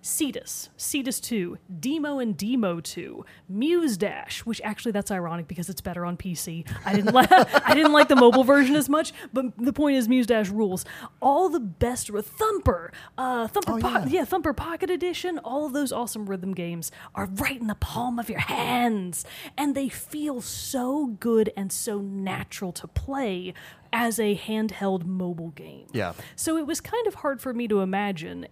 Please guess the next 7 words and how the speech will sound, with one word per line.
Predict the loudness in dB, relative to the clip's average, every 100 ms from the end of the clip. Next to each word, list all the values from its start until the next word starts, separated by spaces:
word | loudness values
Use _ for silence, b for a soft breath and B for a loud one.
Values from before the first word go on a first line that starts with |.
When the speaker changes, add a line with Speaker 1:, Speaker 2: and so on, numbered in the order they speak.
| _
Speaker 1:
enjoying | -4 -2 -4 -4 0 2 0 -2
a | -6 -8
console-based | -12 -10 -8 -8 -6 -4 -4 -4 -8
rhythm | -8 -6 -4
game | -4 -6
as | -6 -6 -6 -8
much | -8 -8 -10